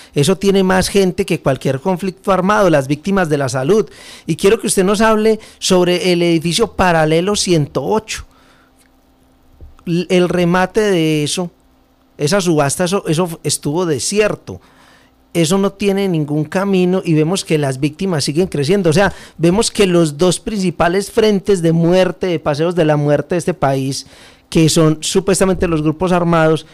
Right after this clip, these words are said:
el paralelo es la salud, y la salud está igual o peor, porque todo es un negociado, y que él nos cuente sobre ese tema, porque me parece,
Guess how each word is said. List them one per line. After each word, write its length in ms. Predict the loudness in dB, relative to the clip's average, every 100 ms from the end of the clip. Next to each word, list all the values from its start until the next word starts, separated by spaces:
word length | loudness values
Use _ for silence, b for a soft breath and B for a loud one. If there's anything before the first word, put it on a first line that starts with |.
| b
el 160 | -2
paralelo 540 | 2 2 4 4 2 2
es 60 |
la 160 | 2 2
salud, 520 | 2 4 4 2 -2 b b b b
y 100 | -2
la 160 | 2 4
salud 280 | 4 4 4
está 360 | 2 2 0 0
igual 460 | -2 2 4 6
o 140 | 4 4
peor, 500 | 2 2 0 -4 -10 _ _ -6
porque 200 | -2 0
todo 180 | 2
es 60 | 4
un 140 | 4
negociado, 640 | 4 2 0 0 0 2 0
y 60 |
que 160 | 0 0
él 100 | 0
nos 180 | -2 -2
cuente 340 | -2 -2 -2
sobre 200 | 0 2
ese 100 | 0
tema, 220 | 0 -2 -2
porque 220 | -2 0
me 80 | 0
parece, 380 | 0 0 -2